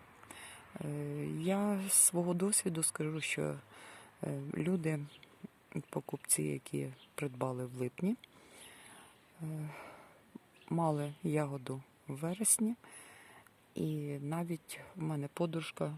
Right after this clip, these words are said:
умудрилась її розвести і насадити <laughs> уже з березня місяця, там чи коли вона розсаджувала, цілі грядки.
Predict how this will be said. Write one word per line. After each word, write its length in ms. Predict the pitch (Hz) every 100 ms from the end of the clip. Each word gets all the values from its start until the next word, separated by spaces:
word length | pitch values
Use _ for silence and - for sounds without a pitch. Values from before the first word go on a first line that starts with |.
| -
умудрилась 760 | 147 139 135 147 151 147 - - - - - - - -
її 240 | 147 143
розвести 580 | 139 127 127 120 - - - - - - - - - - -
і 80 | 151
насадити 640 | 151 147 143 139 151 160 135 - - -
<laughs> 80 | - - - - - - - - - - - -
уже 360 | 165 160 151 170 - - -
з 720 | - - 156 156 160 156 156 143 - - - - - - - - -
березня 540 | - 147 151 147 139 139
місяця, 400 | 143 175 - -
там 160 | - 147
чи 120 | -
коли 200 | - 147 -
вона 260 | 160 135
розсаджувала, 640 | 135 131 - 170 160 147 135
цілі 300 | - 147 147
грядки. 420 | 131 127 - -